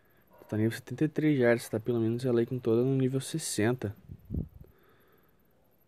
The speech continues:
Putz, vamos ver aqui o acess-, acessório, tem que ir lá no Pokémon melhor.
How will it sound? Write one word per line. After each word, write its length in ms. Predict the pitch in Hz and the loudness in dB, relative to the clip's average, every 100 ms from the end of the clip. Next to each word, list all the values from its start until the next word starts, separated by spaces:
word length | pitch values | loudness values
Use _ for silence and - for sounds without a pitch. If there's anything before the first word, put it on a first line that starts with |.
| _ _ _ _ | _ _ _ _
Putz, 600 | 127 139 - - - - - - - - - | -10 -10 -12 -14 -12 -2 -2 -2 -8 -12 -12
vamos 200 | 135 120 | -12 -10
ver 180 | 113 110 | -8 -8
aqui 140 | 110 | -8
o 40 | 107 | -10
acess-, 440 | 110 110 - - | -10 -12 -12 -10
acessório, 640 | 107 - 107 - 104 107 | -10 -10 -10 -8 -6 -6
tem 140 | 107 110 | -8 -10
que 140 | 107 | -8
ir 20 | |
lá 100 | 110 | -8
no 80 | 104 | -8
Pokémon 500 | 110 123 - 113 101 | -10 -14 -14 -12 -10
melhor. 320 | 101 95 82 | -8 -8 -10